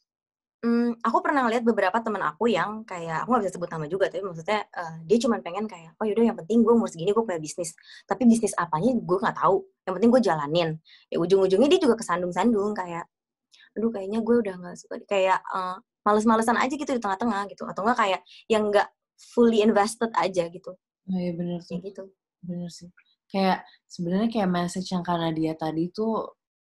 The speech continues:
Speaker 2: perlu banyak orang merenungi juga, kayak nggak ngeliat kanan kiri.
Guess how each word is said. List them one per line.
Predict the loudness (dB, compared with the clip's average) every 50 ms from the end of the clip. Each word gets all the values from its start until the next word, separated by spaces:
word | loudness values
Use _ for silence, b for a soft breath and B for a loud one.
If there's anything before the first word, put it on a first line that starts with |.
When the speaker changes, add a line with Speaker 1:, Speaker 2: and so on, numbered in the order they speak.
| _ -12
Speaker 2:
perlu | -10 -6 -4 -4 -4 -4
banyak | -4 -6 -6 -8 -10 -12 -16 _ _ _ -6
orang | -4 -2 0 0 2 2 2
merenungi | 0 0 0 0 0 0 0 0 0 0 0
juga, | 0 0 -2
kayak | -2 -2 -4 -4 -2
nggak | -2 -2 -2
ngeliat | 0 0 0 -2 -2
kanan | -4 -4 -4 -2 -4 -4
kiri. | -6 -8 -8 -6 -6 -6 -4 -4 -4 -4 -6